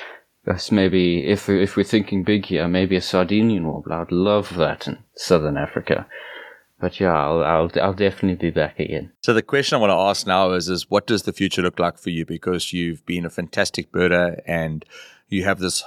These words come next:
Speaker 2: holistic love of nature, and I really cannot see someone like yourself who doesn't like wearing shoes, working in an office and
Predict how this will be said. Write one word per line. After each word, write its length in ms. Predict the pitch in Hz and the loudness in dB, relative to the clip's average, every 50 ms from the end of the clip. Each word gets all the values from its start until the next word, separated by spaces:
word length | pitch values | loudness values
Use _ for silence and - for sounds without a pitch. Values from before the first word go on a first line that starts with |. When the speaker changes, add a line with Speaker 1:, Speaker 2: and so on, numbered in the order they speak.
| - - - | -8 -4 0
Speaker 2:
holistic 480 | 92 92 98 101 - - 113 90 - | 2 4 4 4 2 0 -2 -2 -2
love 200 | 101 90 95 90 | 0 0 2 2
of 160 | 101 95 - | 2 0 0
nature, 640 | 92 87 85 92 90 - - - 101 92 90 87 73 - | 0 -2 0 0 0 0 0 0 2 2 2 2 0 -2
and 340 | 73 82 82 82 82 82 - | -4 -4 -4 -4 -4 -6 -6
I 120 | - 87 92 | -2 0 0
really 260 | 92 98 101 110 98 | 2 2 2 0 0
cannot 340 | - - 104 98 98 92 - | 0 0 0 2 0 0 0
see 140 | - 104 | 0 -2
someone 320 | 90 - - 98 98 101 95 | 0 0 0 0 0 2 2
like 220 | 90 87 87 - | 0 0 0 -2
yourself 480 | 95 85 - - 101 101 101 - - - - | -4 -2 0 2 2 2 2 0 -2 -10 -6
who 300 | 92 92 92 90 90 90 | -4 -2 -2 0 -2 -2
doesn't 320 | 78 92 95 90 95 92 | 0 2 0 2 0 0
like 220 | 98 95 92 - | 0 0 0 2
wearing 240 | 95 95 92 92 87 | 0 0 0 0 -4
shoes, 440 | 82 - - 101 95 101 117 - - - - - - - - _ _ _ - | -6 -4 0 2 2 2 2 0 -4 -10 -14 -20 -20 -20 -20 _ _ _ -2
working 360 | 104 101 104 - - - 107 | 0 0 0 0 0 0 2
in 60 | 98 | 2
an 100 | 98 95 | 2 2
office 520 | 95 90 98 - - 107 101 - - - - | 2 2 0 0 2 0 0 0 0 -4 -2
and 380 | - 87 87 85 85 85 80 | -2 0 0 0 0 -2 -4